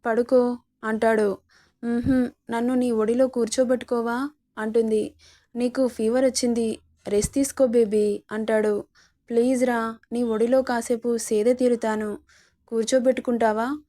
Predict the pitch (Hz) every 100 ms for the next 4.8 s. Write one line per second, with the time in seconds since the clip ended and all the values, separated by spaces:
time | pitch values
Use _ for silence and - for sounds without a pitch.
0 | _ _ _ - 220 254 262 - 202 214
1 | 247 247 262 240 233 240 233 262 285 _
2 | 220 208 226 233 262 254 240 240 247 214
3 | 196 208 262 269 - 208 220 262 262 247
4 | 240 233 233 - 226 220 214